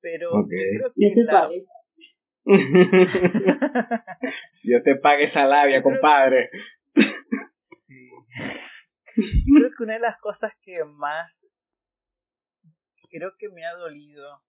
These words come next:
Speaker 1: por lo que significó el momento, por lo que significó mis palabras sinceras al momento de terminar esa relación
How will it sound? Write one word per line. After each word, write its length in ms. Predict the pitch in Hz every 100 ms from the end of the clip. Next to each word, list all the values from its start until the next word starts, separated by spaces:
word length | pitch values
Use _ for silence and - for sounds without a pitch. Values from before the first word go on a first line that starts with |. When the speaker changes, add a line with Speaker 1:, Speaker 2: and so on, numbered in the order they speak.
| _ _ _ _ _ _
Speaker 1:
por 180 | 165 156
lo 160 | 147
que 160 | 156 139
significó 680 | 156 147 151 147 135 _ 170
el 80 | 190
momento, 840 | 175 156 156 147 139 _ 156 156 _
por 160 | 131
lo 60 | 131
que 140 | 135 120
significó 920 | 131 135 _ 123 _ 143 147 175 _ _ _ _ _ 151
mis 260 | 170 180
palabras 480 | - 156 143 135 127 _
sinceras 460 | 120 _ 131 131 123
al 100 | 120
momento 300 | 117 123 139
de 140 | 123
terminar 580 | - 120 117 117 139 131
esa 240 | 117 123
relación 560 | 120 120 120 _ 120